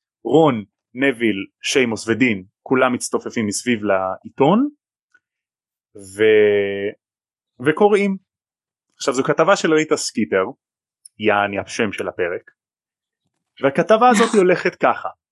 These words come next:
"המנהל של הוגוורטס, אלבוס דמבלדור, תמיד פעל בדרכים שנויות במחלוקת כשהוא ניהל את בית הספר. לדוגמה, בספטמבר האחרון הוא מינה את מודי עין הזעם כמורה התגוננות מפני כוחות האופל,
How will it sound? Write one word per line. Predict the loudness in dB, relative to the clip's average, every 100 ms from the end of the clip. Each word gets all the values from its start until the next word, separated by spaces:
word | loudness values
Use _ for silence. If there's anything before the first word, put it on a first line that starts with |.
| _ _ _ _ _ _ _ _ _
"המנהל | -2 2 4 4
של | 4
הוגוורטס, | 4 6 6 4 6
אלבוס | 2 2 -2 0
דמבלדור, | 0 2 0 0
תמיד | 0 -2 -2
פעל | 2 4 4
בדרכים | 2 -2 -2 -4
שנויות | -4 -2 0
במחלוקת | 0 0 0 0 2 0 -2 _ _ _ _
כשהוא | -4 -2 -2 0 2 2 2 2
ניהל | 0 0
את | 0
בית | -2 -2
הספר. | -2 -2 -4 -8 -12 -14 _ _
לדוגמה, | 2 4 4 4 2 0 -6 _ -6
בספטמבר | -2 0 2 2 4
האחרון | 4 2 2 4 2 -2
הוא | -2 0 -2 -4
מינה | -2 -2 -2 -4
את | -4
מודי | 2 2 4
עין | 2
הזעם | 2 2 2 2 -2 -12
כמורה | -4 -2 0 0 2 0 -2
התגוננות | -6 -4 -2 0 -2 -2
מפני | -4 -4 -4
כוחות | -2 -2 0
האופל, | -2 -2 -2